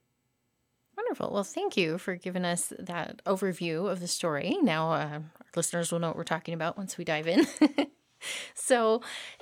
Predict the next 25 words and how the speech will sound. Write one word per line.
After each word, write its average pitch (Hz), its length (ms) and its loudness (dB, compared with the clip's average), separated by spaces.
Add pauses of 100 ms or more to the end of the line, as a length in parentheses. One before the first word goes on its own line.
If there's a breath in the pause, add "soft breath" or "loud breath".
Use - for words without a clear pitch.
(100)
obviously, 240 560 6
with 208 200 2
your 208 360 2 (340)
background 185 680 2
in 190 120 2
archaeology, 175 800 2
I 185 100 2
can 170 220 -2
see 170 320 -2
that 165 320 -4
being 165 460 -4
an 175 200 -6
inspiration 151 1080 0
for 143 580 -2 (280 loud breath)
the 196 160 4
setting 180 500 4 (100)
and 185 220 2
some 165 200 -2
of 160 200 -4
the, 151 500 -6 (140)
the 180 260 -6
aspects - 460 -4
of 160 120 -4
the - 60 -8
story. 147 500 -4